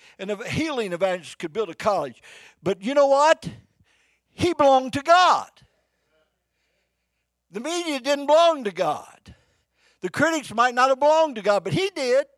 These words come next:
And supernaturally, though he's in eternity tonight, his life is still impacting the world by who he touched and who they trained and who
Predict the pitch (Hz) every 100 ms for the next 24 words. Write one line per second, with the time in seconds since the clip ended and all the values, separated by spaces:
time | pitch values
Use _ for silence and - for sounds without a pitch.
0 | _ _ _ _ _ _ - 214 127 -
1 | 330 - 539 262 285 349 320 - 233 208
2 | 220 240 - _ - 254 240 277 190 214
3 | 233 - - 339 370 349 - 302 262 -
4 | 254 233 220 180 196 220 - _ _ _
5 | _ _ _ _ - 285 180 233 302 339
6 | 277 262 - - 294 285 247 202 285 220
7 | 247 226 233 240 294 269 233 220 202 185
8 | 311 277 262 294 247 247 240 156 156 -
9 | _ - - _ - 165 262 285 269 262
10 | - - 277 240 208 151 123 - _ _
11 | _ - 170 170 262 294 277